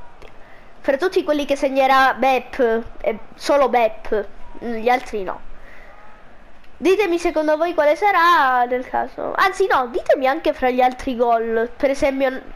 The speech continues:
quello di Alar, se vi è piaciuto più di quello di Beppe. Sicuro, perché quello di Beppe è stato tristissimo. È stato un gol triste come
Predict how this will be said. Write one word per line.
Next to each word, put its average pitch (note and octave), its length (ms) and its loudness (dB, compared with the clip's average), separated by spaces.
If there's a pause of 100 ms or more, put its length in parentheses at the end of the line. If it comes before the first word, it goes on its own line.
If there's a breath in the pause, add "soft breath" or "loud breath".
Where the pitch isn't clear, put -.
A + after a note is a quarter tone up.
quello C#4+ 280 4
di C4+ 140 0
Alar, C#4+ 400 6
se C4 140 0
vi A#3+ 80 0
è - 20 0
piaciuto B3 320 -6
più B3 140 -6
di A#3+ 100 -4
quello A#3+ 160 2
di A#3 120 -2
Beppe. B3+ 360 0
Sicuro, - 400 -6
perché A#3 240 -10
quello G#3+ 160 -6
di A3 80 -8
Beppe A#3+ 220 -2
è - 40 -14
stato A3 440 -4
tristissimo. C4 1000 -2 (580 loud breath)
È - 80 -6
stato C4+ 260 0
un C4+ 140 2
gol D4 340 2
triste C#4 560 0
come B3 500 0